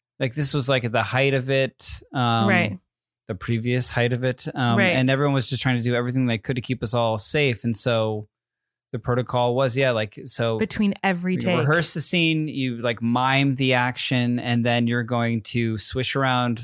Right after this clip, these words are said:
Speaker 1: um, very intense mouthwash for thirty seconds, spit it out, and then action,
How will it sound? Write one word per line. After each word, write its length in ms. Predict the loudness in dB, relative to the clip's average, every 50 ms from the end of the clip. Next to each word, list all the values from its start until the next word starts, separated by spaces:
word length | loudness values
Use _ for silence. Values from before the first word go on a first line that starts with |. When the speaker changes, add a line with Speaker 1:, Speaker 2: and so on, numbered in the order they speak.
| -12 _ -8
Speaker 1:
um, 520 | -4 -2 -2 -2 -2 -2 -4 -4 -6 -8 -10 _ _ _ _ _ _ _ _ _ _ _ _ _ _ _ _ _ _ -12
very 400 | -6 -2 0 0 0 0 -2 -2
intense 460 | -4 -4 -4 -4 -4 -4 -4 -4 -6 -4
mouthwash 640 | -2 -2 -2 -2 -2 -2 -2 0 0 0 -2 -4
for 140 | -6 -6 -6
thirty 240 | -2 -2 -2 -2 -2
seconds, 480 | 0 0 0 0 0 0 0 0 0 -2
spit 440 | -4 -2 -2 -4 -4 -2 -2 -2
it 120 | -2 0 0
out, 360 | 0 0 0 0 -2 -4 -6
and 120 | -8 -6 -4
then 220 | -2 -2 -2 -4 -2
action, 680 | -2 -2 -2 -2 -2 -2 -2 0 0 0 -2 -4 -6